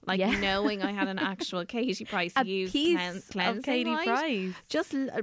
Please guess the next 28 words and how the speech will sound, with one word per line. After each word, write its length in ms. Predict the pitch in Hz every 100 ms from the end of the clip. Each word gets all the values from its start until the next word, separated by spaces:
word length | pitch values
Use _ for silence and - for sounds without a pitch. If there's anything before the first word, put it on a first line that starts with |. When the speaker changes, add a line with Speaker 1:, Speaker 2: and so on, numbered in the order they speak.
| 240
Speaker 1:
love 440 | 254 277 277 -
Pricey. 800 | - 202 170 - - 170 175 208
Speaker 2:
Love 200 | 202 180
Speaker 1:
So 160 | - 269
this 220 | 349 381
was 100 | 370
Speaker 2:
Pricey. 40 | 339
Speaker 1:
the 120 | 330
other 240 | 330 311
Pricey, 680 | 277 247 220 170 - 147 131 - - -
was 140 | 226 247
the 120 | 320
father 520 | - 330 453 508 440
of 60 | 370
three 280 | - 294 254
children 500 | - 185 175 175 156
when 160 | 220 262
Catherine 460 | - 320 - 302
had 240 | 269 214 185
an 80 | 185
affair 300 | - 185 165
with 140 | 151
him. 200 | 135 127 - - - - 330
Reputedly 760 | - 381 480 - 370 277 208
a, 200 | - 202
quote, 480 | - - 269 202 -
"terrific 580 | - 302 392 403 285 -
bloke," 480 | 247 277 233 -